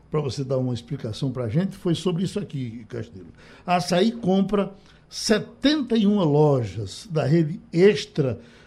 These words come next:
por cinco bilhões e duzentos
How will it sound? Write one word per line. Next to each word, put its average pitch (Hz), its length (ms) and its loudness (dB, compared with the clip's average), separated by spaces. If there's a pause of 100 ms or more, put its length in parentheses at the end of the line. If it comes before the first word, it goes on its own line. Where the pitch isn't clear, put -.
(160)
por 196 380 2
cinco - 720 -6
bilhões 180 1160 6
e 196 60 -2
duzentos 165 800 -2